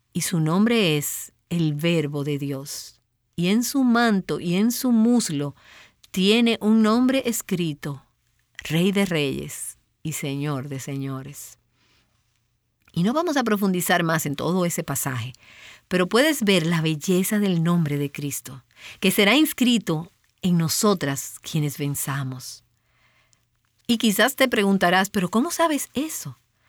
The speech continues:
Bueno, Apocalipsis capítulo veintidós, versículo cuatro. "Ellos verán su rostro y su nombre estará en sus frentes".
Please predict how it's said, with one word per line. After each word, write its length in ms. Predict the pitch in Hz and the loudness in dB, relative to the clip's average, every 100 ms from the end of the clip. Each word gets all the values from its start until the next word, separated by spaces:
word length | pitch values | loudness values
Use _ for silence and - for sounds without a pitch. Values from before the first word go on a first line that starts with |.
| _ _ - | _ _ -8
Bueno, 260 | 151 170 | -4 0
Apocalipsis 720 | 220 190 165 160 220 - 254 | 0 0 0 2 2 0 -2
capítulo 400 | - 170 160 185 | -2 -2 -2 0
veintidós, 500 | 185 196 196 208 254 | 2 2 2 2 2
versículo 580 | 277 254 - 208 233 233 | 0 -2 -2 -2 0 -2
cuatro. 520 | 220 160 143 143 135 _ _ _ _ _ _ _ _ | -2 -4 -4 -10 -14 _ _ _ _ _ _ _ _
"Ellos 480 | 202 233 277 277 277 | 2 4 4 4 2
verán 400 | 220 202 196 208 | 2 4 4 4
su 140 | 214 208 | 2 2
rostro 680 | 190 170 151 - 147 139 _ _ _ - | 2 2 0 -4 -10 -12 _ _ _ -6
y 100 | 180 | -4
su 240 | - 175 | -2 0
nombre 680 | 165 185 190 165 143 131 - _ | 2 4 4 2 -2 -6 -12 _
estará 560 | 160 - 151 143 156 147 | -10 -8 -4 0 0 0
en 100 | 143 | -4
sus 220 | - 156 | -6 -8
frentes". 800 | - 143 135 127 - 131 - - | -8 -6 -6 -6 -8 -12 -12 -14